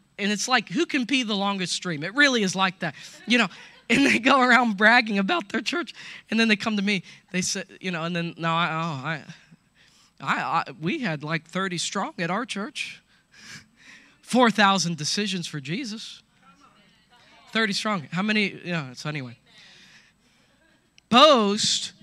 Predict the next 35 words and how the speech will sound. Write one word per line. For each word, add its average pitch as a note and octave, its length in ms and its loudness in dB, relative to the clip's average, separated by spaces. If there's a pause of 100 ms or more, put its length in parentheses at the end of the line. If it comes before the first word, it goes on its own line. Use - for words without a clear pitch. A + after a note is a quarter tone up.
(720)
can A3+ 140 -2
also A#3 300 0
be G#3 100 -2
showing A3+ 600 0
excessive F3 600 -4
pride, D#3+ 400 -2
self-satisfaction D#3+ 1080 -4
in C#3+ 100 -10
one's D3+ 340 -6
own D#3 200 -6
achievement, F3 440 -6
importance, D#3+ 720 -10 (460)
possessions, F3 600 0
or E3+ 120 -4
abilities. F#3 420 -2
Not G#3+ 140 -2
just - 180 -6
what G3 100 -4
you E3+ 80 -6
say, F#3 240 0
it's E3+ 140 -8
how E3 80 -4
you D#3+ 140 -4
present D3+ 360 -8
yourself C#3+ 360 -10
too. C#3 260 -12 (760)
You E3 80 -4
know, D#3 40 -2
you F3 140 -2
strut G3 320 0
around F3 240 2
like D#3+ 160 -4
a C#3+ 60 -8
peacock D#3+ 720 -4 (1500)
<laughs> - 300 -4